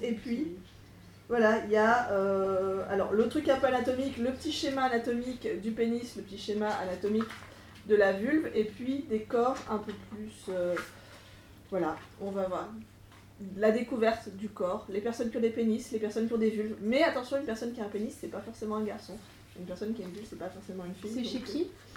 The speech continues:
Speaker 1: C'est chez, euh, Trimestre Documentaire, Oscar Éditeur.
Speaker 2: Ah, c'est chez Oscar. Ok.
Speaker 1: Oscar, ouais, que je ne connaissais pas,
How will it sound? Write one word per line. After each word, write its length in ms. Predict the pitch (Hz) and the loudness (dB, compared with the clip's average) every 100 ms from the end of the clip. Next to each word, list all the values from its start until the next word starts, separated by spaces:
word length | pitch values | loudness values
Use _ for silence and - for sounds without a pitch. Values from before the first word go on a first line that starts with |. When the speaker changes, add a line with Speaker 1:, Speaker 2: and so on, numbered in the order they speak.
| - - - | -14 -16 -16
Speaker 1:
C'est 540 | - 285 294 294 302 | -4 0 2 4 2
chez, 360 | 302 - 277 - | 0 -4 -6 -2
euh, 500 | 240 240 247 247 247 254 - - - | 0 2 4 4 2 0 -8 -20 -6
Trimestre 520 | - 381 311 339 - | 2 4 4 -2 -4
Documentaire, 580 | 226 254 311 277 277 277 294 | -4 -4 -4 -2 0 -2 -2
Oscar 280 | 254 - 285 | -4 0 0
Éditeur. 340 | 233 226 - - - - | 0 -2 -6 -12 -8 0
Speaker 2:
Ah, 60 | 349 | 2
c'est 140 | 294 | 2
chez 160 | - 240 | -2 -4
Oscar. 280 | 233 233 214 - 277 | -6 -8 -8 -12 -14
Ok. 240 | 226 - | -12 -10
Speaker 1:
Oscar, 340 | 233 - 196 190 | -8 -2 0 2
ouais, 100 | 180 | 0
que 60 | 208 | -2
je 120 | 208 | -6
ne 60 | 202 | -2
connaissais 340 | 233 233 214 | -2 0 -2
pas, 280 | 208 247 | -2 -4